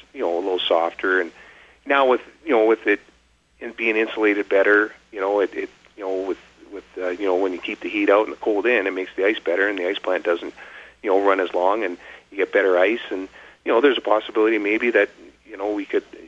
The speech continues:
you know, extend the hours, and, and it'd be, it'd be great. But it, it, it really, it's really gonna help, you know, grow our, you know, youth programs, you know, our adult programs, and, and things like that.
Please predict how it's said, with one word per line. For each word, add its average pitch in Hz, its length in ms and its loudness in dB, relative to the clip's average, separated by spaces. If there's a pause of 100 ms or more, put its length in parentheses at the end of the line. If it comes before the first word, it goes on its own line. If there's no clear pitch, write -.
(120)
you 113 80 -20
know, 101 120 -8
extend 117 440 0
the 90 120 -4
hours, 90 440 -4
and, 80 120 -8
and 92 560 -18
it'd - 120 -20
be, 90 280 -14
it'd 92 160 -16
be 90 100 -14
great. - 420 -6
But 85 140 -4
it, 92 160 -4
it, 117 180 0
it - 180 2
really, 139 300 6
it's 117 140 -4
really 139 180 2
gonna 110 220 0
help, 90 260 -2 (240)
you 101 60 -18
know, 90 100 -12
grow 95 320 0
our, 87 240 0 (460)
you 101 80 -10
know, 92 60 -4
youth 101 320 -4
programs, 95 680 0 (400)
you 104 60 -20
know, 90 180 -8
our 85 140 -4
adult 98 320 2
programs, 90 720 -4
and, - 180 -20 (120)
and - 120 -20
things - 200 -20
like - 220 -20
that. - 180 -10